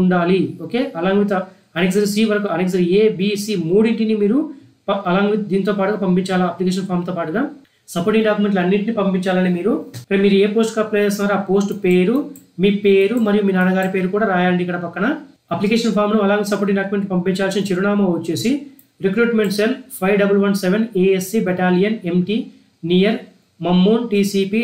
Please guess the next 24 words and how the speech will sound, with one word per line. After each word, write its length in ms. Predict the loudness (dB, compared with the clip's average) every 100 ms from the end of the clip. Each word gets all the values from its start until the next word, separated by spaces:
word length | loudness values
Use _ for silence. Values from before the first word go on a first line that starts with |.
| 0
డిఫెన్స్ 300 | 0 -2 -2 0
రోడ్, 180 | 0 -2 -10 _ -6
మమ్మూన్ 340 | 0 2 4 2 -2 -4
క్యా-, 180 | -4 -4 -18 _
క్యాంటోన్మెంట్, 460 | -2 0 0 0 -4 -14 _ _ _ _ _
పఠాన్కోట్, 580 | -4 0 0 0 0 -2 0
పంజాబ్ 380 | 0 2 0 -2 -4
వన్ 140 | -2 -2 0
ఫోర్ 200 | 0 0 -8 -2
ఫైవ్ 200 | 0 -2 -6 -6
డబల్ 200 | 0 0 2
జీరో 180 | 2 0 0
వన్. 140 | -4 -8 -16 _ _ -2
ఈ 20 | 0 0
అడ్రస్‌కి 420 | 0 0 0 0 2
మీరు 140 | 2 0
పంపించాల్సి 580 | -2 -2 0 -2 -2 0 0
ఉంటుంది. 380 | -2 0 2 0 -2 -12 _ _ -2
ఇది 100 | 0 2
friends 220 | 0 -2 0
వీళ్ళు 160 | 0 2
ఇచ్చిన 140 | 0 0
official 280 | 0 0 0
notification. 520 | 0 0 0 0 -2